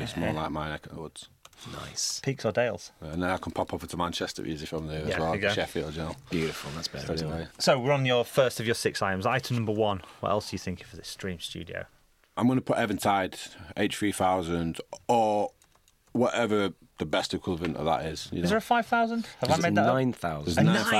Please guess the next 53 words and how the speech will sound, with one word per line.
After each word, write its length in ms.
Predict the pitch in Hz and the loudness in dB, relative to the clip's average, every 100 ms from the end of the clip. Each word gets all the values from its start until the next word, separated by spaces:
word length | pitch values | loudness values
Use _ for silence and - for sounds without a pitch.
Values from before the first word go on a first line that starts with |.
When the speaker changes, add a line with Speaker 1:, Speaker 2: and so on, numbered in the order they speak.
| 104 156 | 2 2
Speaker 2:
nine 140 | 147 | -2
thousand? 200 | 117 - | 0 0
Speaker 1:
I 40 | |
think 180 | - 135 | 4 6
there's 140 | 131 117 | 6 4
a 40 | |
version 340 | 120 123 113 110 | 4 6 6 4
that's 160 | 82 | 2
got, 140 | 104 90 | 2 4
like, 160 | 85 | 4
multiple 520 | 98 101 80 101 95 | 4 2 2 2 4
ins 360 | 95 90 87 - | 4 2 0 -2
and 80 | 90 | 2
Speaker 2:
So 80 | 123 | 4
that's 200 | 175 - | 4 2
Speaker 1:
multiple 100 | 180 | 4
outs. 160 | 180 160 | 4 4
Speaker 2:
three 260 | 175 175 | 4 2
times 340 | - 165 170 131 | 2 2 2 4
better 220 | 147 151 | 4 4
than 120 | 151 | 0
the 60 | 139 | 0
three 220 | 175 160 | 0 2
thousand, 360 | - 104 98 101 | 2 2 0 -4
is 100 | 92 | -4
it? 260 | - - - - | -6 -6 -10 -8
<laughs> 140 | - - | -12 -4
Speaker 1:
Yeah. 220 | 85 78 | -2 2
Speaker 3:
Yeah. 300 | 180 202 165 92 - - - - _ | 4 4 4 4 2 0 -8 -12 _
That's 180 | 151 - | 2 4
maths, 260 | 151 107 | 0 4
Speaker 2:
That's 120 | 147 139 | 4 6
Speaker 3:
yeah. 60 | |
Speaker 2:
how 60 | 151 | 4
they 100 | 147 | 4
work 160 | 147 143 | 2 4
it 120 | - | 6
Speaker 1:
Yeah. 100 | 170 | 6
Speaker 2:
out, 80 | - | 8
yeah. 180 | 170 190 | 6 6
Speaker 3:
<laughs> 0 | |
That's 160 | 170 | 4
how 80 | 185 | 4
they 100 | 165 | 4
work 180 | 143 143 | 4 4
it 40 | |
Speaker 2:
That's 160 | 135 123 | 4 6
Speaker 3:
out, 20 | 180 | 6
Speaker 2:
maths, 240 | 180 - | 4 4
Speaker 3:
yeah. 40 | |
Speaker 2:
Chris. 340 | - 147 226 - | 4 4 4 2
<laughs> 60 | - - - - - - - - - - - - - - - - 302 294 - | 0 -2 -8 -8 -8 -8 -8 -10 -10 -4 -4 0 0 0 -12 0 2 4 2
Speaker 3:
So, 400 | - 208 180 175 | 2 4 4 4